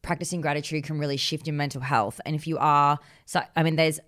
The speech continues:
full-on scientific studies, research, evidence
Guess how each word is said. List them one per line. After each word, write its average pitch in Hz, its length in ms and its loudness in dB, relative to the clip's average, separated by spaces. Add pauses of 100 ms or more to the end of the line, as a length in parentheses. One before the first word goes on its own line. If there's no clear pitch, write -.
(100)
full-on 170 800 4
scientific 185 800 2
studies, 151 500 -2
research, 151 460 2 (100)
evidence 156 540 2